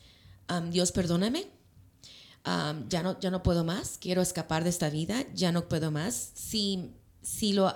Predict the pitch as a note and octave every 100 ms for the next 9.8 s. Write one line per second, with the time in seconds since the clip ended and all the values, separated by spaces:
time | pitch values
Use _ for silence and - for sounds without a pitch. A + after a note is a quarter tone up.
0 | F3+ - F#3+ F3+ F3+ A3+ E4 A#3 - G3
1 | G3+ G3 F#3+ - F#3 F3+ A3+ D4 - -
2 | - - G#3 G#3+ B3 G4 - - G3+ F#3+
3 | G3+ F#3+ F#3+ G3 F#3 - F3 F3+ F3 F#3
4 | - E3+ D#3+ F3 - - D#4 - - -
5 | D3+ D3+ D#3+ E3+ - - F4+ - - -
6 | - - G3 G#3+ G#3+ G3 F#3 F3+ F#3 G3
7 | - D#3 F3 - F#3 - - F#3 F#3 F3+
8 | F#3 - A3 - - - - - - F#3
9 | G#3 G#3+ C4 - F#3 F#3 C#4+